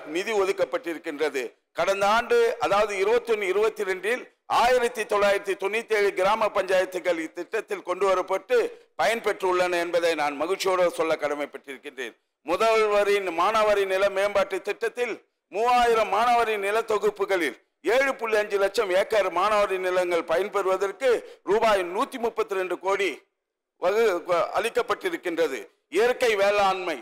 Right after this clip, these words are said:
இயற்கை வேளாண்மையை பற்றி மாநிலத்தில் உள்ள இயற்கை வேளாண்மை பற்றி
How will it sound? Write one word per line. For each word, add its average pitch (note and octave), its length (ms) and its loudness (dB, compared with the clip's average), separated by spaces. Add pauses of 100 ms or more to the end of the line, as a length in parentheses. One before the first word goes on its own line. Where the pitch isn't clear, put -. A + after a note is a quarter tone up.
(140)
இயற்கை G#3 380 -4
வேளாண்மையை G3+ 580 2
பற்றி G#3 400 -8
மாநிலத்தில் G#3 680 -2
உள்ள F#3+ 220 2
இயற்கை G#3+ 380 0
வேளாண்மை G3 520 2
பற்றி A3 340 -6